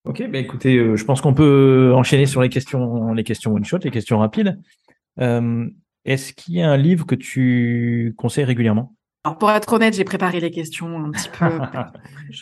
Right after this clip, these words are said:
Speaker 2: réfléchis,
Speaker 1: Ouais, c'est les
Speaker 2: hein.
Speaker 1: seules questions qu'on
Speaker 2: Faisant
Speaker 1: envoie à l'avance,
Speaker 2: toujours.
Speaker 1: hein.
Speaker 2: Ouais,
Speaker 1: Ouais.
Speaker 2: c'est, j'avais besoin de me rassurer là-dessus, mais en fait, ça a été assez rapide quand, euh,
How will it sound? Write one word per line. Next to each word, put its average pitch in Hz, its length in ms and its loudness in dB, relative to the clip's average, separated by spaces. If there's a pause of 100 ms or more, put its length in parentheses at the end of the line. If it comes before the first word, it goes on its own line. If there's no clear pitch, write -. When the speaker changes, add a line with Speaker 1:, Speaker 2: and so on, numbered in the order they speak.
Speaker 2:
réfléchis, - 380 -10
Speaker 1:
Ouais, 143 60 -2
c'est 156 120 -2
les 170 80 4
Speaker 2:
hein. - 40 0
Speaker 1:
seules 196 180 2
questions 180 260 0
qu'on 151 140 0
Speaker 2:
Faisant 131 80 0
Speaker 1:
envoie 127 180 4
à 120 40 2
l'avance, 110 180 0
Speaker 2:
toujours. - 160 -6
Speaker 1:
hein. 131 140 -8 (960)
Speaker 2:
Ouais, 180 300 2
Speaker 1:
Ouais. 180 80 0
Speaker 2:
c'est, 180 180 -4
j'avais 196 220 4
besoin 208 180 0
de 208 60 0
me 202 60 2
rassurer 190 520 -2
là-dessus, 180 540 -2
mais 208 100 2
en 165 100 0
fait, 185 200 -6
ça 185 80 0
a 165 40 2
été 165 220 -2
assez 165 340 -2
rapide 180 400 -6
quand, 180 240 -8
euh, 160 460 -6